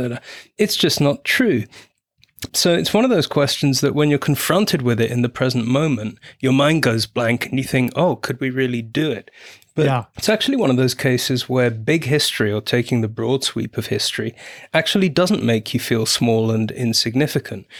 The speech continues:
Speaker 1: It actually makes you realize, yeah, people have done incredible things in different ways. They've created systems of navigation that got our species to
Speaker 2: Mm.
Speaker 1: Australia.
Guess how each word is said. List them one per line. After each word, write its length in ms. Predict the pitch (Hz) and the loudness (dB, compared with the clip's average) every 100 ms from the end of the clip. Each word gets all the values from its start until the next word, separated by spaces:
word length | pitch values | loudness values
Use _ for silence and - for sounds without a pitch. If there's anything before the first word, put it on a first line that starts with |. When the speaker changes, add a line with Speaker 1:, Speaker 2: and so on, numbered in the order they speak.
| - | -6
Speaker 1:
It 100 | 120 | 0
actually 360 | 117 - 156 139 | 0 2 2 2
makes 340 | 123 117 - | 2 2 -2
you 100 | 120 | 0
realize, 540 | 117 117 113 113 113 131 | 0 2 2 2 0 0
yeah, 300 | 151 269 156 | 0 2 0
people 360 | - 139 147 | -2 0 0
have 280 | 131 135 127 | 0 0 0
done 300 | 120 117 120 - - - | 0 0 0 -6 -14 -4
incredible 500 | 135 - 185 226 123 | -2 0 0 2 0
things 400 | - 110 110 117 | 0 -2 0 0
in 120 | 113 | 0
different 440 | 110 104 - 104 | 0 -2 -2 -2
ways. 380 | 156 185 123 104 | 0 2 2 0
They've 180 | - 110 | -2 -4
created 480 | - 107 117 117 110 | -2 -4 -4 -6 -4
systems 560 | - 110 - 131 110 | -2 0 -2 -2 -2
of 160 | 107 107 - - - | 0 -2 -8 -18 -6
navigation 840 | 113 113 110 110 131 151 - 107 101 | 0 2 2 2 2 2 2 0 0
that 180 | 107 | -4
got 160 | - 110 | -2 0
our 120 | 110 | 0
species 640 | - - 117 113 117 113 - | 0 0 -2 0 0 0 2
to 80 | 127 | 2
Speaker 2:
Mm. 60 | |
Speaker 1:
Australia. 720 | 107 127 117 151 196 104 80 | 2 2 2 2 2 0 -4